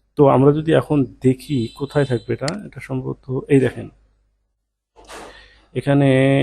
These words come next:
বারো মিলি বলছে, মানে কটন রিপ টু by টু, ওয়ান পয়েন্ট টু সিএম উইডথ, হ্যাঁ? মানে নেকের হাইটটা হবে টু পয়েন্ট টু। এই এখানে দেখেন ক্লিয়ার দেখাইছে, টু পয়েন্ট টু হচ্ছে নেক রিপ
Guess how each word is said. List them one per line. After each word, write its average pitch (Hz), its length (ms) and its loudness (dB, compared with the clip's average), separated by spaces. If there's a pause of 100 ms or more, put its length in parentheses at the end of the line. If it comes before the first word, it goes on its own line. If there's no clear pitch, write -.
(260)
বারো 135 220 6
মিলি 131 200 2
বলছে, 139 520 -2
মানে 123 220 -2 (100)
কটন 151 400 6
রিপ 131 340 2 (140)
টু 147 100 0
by 127 160 6 (160)
টু, 117 420 -4 (260)
ওয়ান 123 180 4
পয়েন্ট 143 380 -2
টু 120 180 -2
সিএম 127 400 -2
উইডথ, 123 420 -2
হ্যাঁ? 156 240 -2 (400)
মানে 123 140 2 (1120)
নেকের 135 480 0
হাইটটা 123 380 -2
হবে 143 160 0
টু - 160 -8
পয়েন্ট 117 300 -4
টু। 117 140 -6 (180)
এই 117 160 -4
এখানে 123 260 -2
দেখেন 123 320 -6
ক্লিয়ার 120 260 0 (100)
দেখাইছে, 127 440 -2 (640)
টু 175 100 4
পয়েন্ট 156 300 6
টু 143 120 2
হচ্ছে 139 280 2
নেক 131 420 2
রিপ 117 200 -2